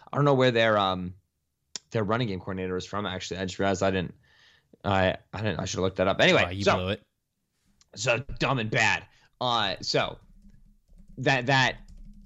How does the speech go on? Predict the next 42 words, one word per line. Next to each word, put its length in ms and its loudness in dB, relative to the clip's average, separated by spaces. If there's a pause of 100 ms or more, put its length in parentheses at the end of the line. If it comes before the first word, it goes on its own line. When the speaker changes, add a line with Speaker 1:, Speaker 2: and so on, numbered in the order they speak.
(200)
Speaker 1:
power 340 2
blocking 420 0
style 500 -2
necessitates 520 0
that 80 -8
he 100 -4
play 160 0
a 40 2
little 140 2
bit 120 -4
more 140 -4
patiently, 600 -2 (320)
uh, 120 2
and 180 0
then 160 4
explode, 520 2 (180)
which 200 -2
I 80 0
think 220 -4
he, 280 -2 (200)
he, 180 -2
he 200 -2
shows 240 2
that 100 2
he 80 2
does 240 2
well. 300 2 (300)
Uh, 220 4
in 120 0
the 80 0
third 280 0
level, 480 2 (460)
not, 300 0 (120)
not 180 0
the 80 -6
fastest 420 -2
guy. 200 0
I 40 0
think 180 -6
he, 280 -6
he 120 -2
can 240 -4